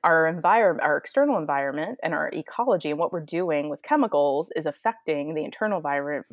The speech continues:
environment and the future generation of our species. And because it,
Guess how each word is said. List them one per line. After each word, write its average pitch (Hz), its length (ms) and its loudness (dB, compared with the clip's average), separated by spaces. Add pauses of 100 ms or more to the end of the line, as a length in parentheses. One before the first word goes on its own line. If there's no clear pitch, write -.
(140)
environment 151 580 -2
and 160 120 -8
the - 100 -10
future 175 260 -6
generation 147 760 -6 (800)
of 151 400 0 (260)
our 139 140 -4
species. - 800 -10
And 185 280 -2
because 165 380 0
it, - 220 -6